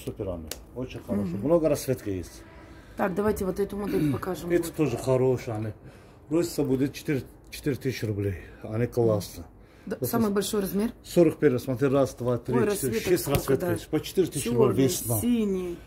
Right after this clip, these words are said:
Speaker 1: Мы специально так
Speaker 2: красный.
Speaker 1: сделали, чтобы было народу очень приятно было, хорошее
Speaker 2: И вот
Speaker 1: было.
Speaker 2: эти вот что за
Speaker 1: Это
Speaker 2: модельки?
Speaker 1: три пятьсот, Аня, классно.
Speaker 2: Три пятьсот,
Speaker 1: Да,
Speaker 2: да?
Speaker 1: и нобук есть,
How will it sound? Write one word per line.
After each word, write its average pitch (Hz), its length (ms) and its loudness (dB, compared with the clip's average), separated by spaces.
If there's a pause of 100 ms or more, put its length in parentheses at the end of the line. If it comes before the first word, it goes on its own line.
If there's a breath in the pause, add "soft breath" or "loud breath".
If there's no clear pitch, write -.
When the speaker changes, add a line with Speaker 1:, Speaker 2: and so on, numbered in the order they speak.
(160)
Speaker 1:
Мы 156 140 2
специально 196 360 2
так 180 80 2
Speaker 2:
красный. 160 180 2
Speaker 1:
сделали, 160 300 6
чтобы 147 220 0
было 139 80 2
народу 143 320 2
очень 135 220 -2
приятно 120 440 -4
было, 104 180 -6
хорошее 127 420 -4
Speaker 2:
И 247 40 2
вот 254 160 0
Speaker 1:
было. - 60 -4
Speaker 2:
эти 277 180 -4
вот 233 260 -4
что - 400 -6
за 202 140 -2
Speaker 1:
Это 185 160 4
Speaker 2:
модельки? 196 220 0
Speaker 1:
три - 140 -6
пятьсот, 147 300 0
Аня, 107 180 -4
классно. 120 520 0
Speaker 2:
Три 98 80 -4
пятьсот, 95 180 -2
Speaker 1:
Да, 127 220 8
Speaker 2:
да? 110 80 -4
Speaker 1:
и 143 100 2
нобук 151 440 4
есть, 139 340 0